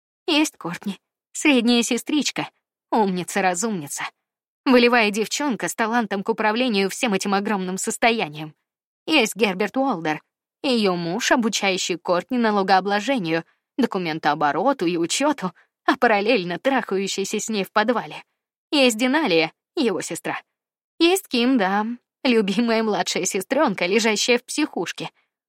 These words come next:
убившая отца и мачеху, мою подругу и свою собственную мать,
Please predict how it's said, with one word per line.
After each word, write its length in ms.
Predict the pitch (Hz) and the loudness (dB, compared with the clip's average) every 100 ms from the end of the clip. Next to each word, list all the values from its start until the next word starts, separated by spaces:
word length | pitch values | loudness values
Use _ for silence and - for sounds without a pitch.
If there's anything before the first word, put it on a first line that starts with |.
| - | -2
убившая 560 | 240 202 185 - 180 180 | 0 0 -2 0 2 2
отца 320 | - 247 214 | -2 -4 -2
и 80 | 175 | 0
мачеху, 560 | 214 285 170 - 170 - _ _ - | 0 -2 -4 -6 -8 -10 _ _ -2
мою 260 | 262 226 226 | 2 4 4
подругу 520 | 220 214 285 214 175 | 2 4 4 2 2
и 100 | 190 | 0
свою 260 | - 233 220 | 2 0 2
собственную 640 | 262 233 - 233 233 233 | 0 -2 -2 -2 0 2
мать, 340 | 254 - - | 2 0 -6